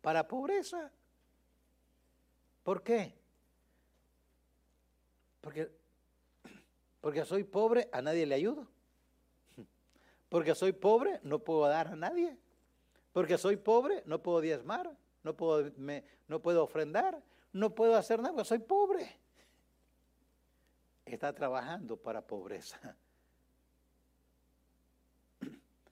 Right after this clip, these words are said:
Porque Dios nos da únicamente bien. No nos da mal, solo bien.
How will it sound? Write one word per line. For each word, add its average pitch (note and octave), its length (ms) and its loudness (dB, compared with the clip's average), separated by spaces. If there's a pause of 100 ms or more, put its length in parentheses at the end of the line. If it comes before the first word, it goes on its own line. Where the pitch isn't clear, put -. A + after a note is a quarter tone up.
(640)
Porque D3 440 0
Dios E3 400 -4
nos B2+ 260 -6
da D#3+ 300 -4
únicamente C3 1120 -6 (400)
bien. - 320 -12 (1120)
No E3+ 160 -2
nos F3+ 280 -4
da E3 320 0
mal, C3 360 -4
solo F3+ 280 0
bien. F#4+ 340 -2